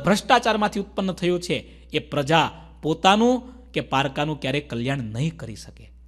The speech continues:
આ ચિંતા અર્જુને ભગવાન શ્રી કૃષ્ણ પાસે મહાભારતમાં કરી. આ કથા સાંભળનારા હરિભક્તોને એટલી તો મારી ભલામણ,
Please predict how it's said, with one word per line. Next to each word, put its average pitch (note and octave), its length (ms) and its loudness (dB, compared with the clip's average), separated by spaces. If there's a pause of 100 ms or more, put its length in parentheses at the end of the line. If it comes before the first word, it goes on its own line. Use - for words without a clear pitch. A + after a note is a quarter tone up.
આ C#3 140 4
ચિંતા D3+ 680 4
અર્જુને C#3+ 680 0
ભગવાન C3+ 440 -4
શ્રી D3 200 -8
કૃષ્ણ - 420 -10
પાસે C#3+ 280 -4
મહાભારતમાં B2 720 2
કરી. - 180 -20 (4000)
આ B2+ 80 -6
કથા F#3+ 360 4
સાંભળનારા C#3+ 600 -2
હરિભક્તોને A#2+ 600 -4
એટલી D#3+ 420 -4
તો D#3+ 100 -8
મારી C3+ 220 -4
ભલામણ, G#2+ 500 -14